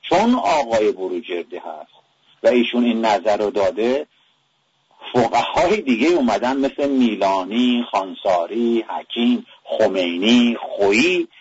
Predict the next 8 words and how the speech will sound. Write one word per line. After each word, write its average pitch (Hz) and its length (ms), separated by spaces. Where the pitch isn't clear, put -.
گلپایگانی، 107 1080
شریعت 104 440
مداری، 104 540
نجفی 117 560
مرعشی، 139 680
اونها 151 320
هم 240 220
اومدن 196 440